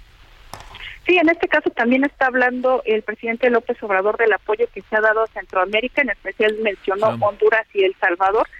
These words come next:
Speaker 1: Dijo que ellos están contando con la asesoría del gobierno de México, pues, para crear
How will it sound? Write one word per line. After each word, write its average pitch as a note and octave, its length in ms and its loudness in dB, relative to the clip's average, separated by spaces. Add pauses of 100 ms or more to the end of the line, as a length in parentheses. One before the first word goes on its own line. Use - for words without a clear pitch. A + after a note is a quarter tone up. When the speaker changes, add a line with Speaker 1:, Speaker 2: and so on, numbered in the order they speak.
(260)
Speaker 1:
Dijo A#3 220 0
que A#3+ 120 -2
ellos A3+ 140 4
están G#3+ 260 -2
contando A3 420 -2
con G3 140 -4
la F3+ 80 0
asesoría F#3+ 480 0
del G#3 140 0
gobierno G3+ 340 0
de A#3 100 4
México, C#4 380 -4
pues, - 160 -8
para F#3+ 220 -2
crear G3+ 300 -2